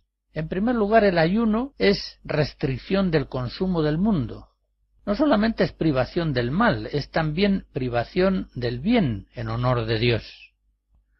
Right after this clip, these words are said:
Hay que ayunar de comida, de gastos, de viajes, de vestidos,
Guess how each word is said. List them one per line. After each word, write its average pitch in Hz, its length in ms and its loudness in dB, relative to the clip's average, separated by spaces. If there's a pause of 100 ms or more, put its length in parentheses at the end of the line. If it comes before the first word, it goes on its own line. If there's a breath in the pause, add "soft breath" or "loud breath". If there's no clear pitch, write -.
(220)
Hay 135 200 0
que 143 340 0
ayunar 147 800 2 (280)
de 120 460 -4
comida, 185 640 2
de 120 140 -6
gastos, 160 560 0
de 113 100 -4
viajes, 127 920 -2
de - 120 -8
vestidos, 180 680 -2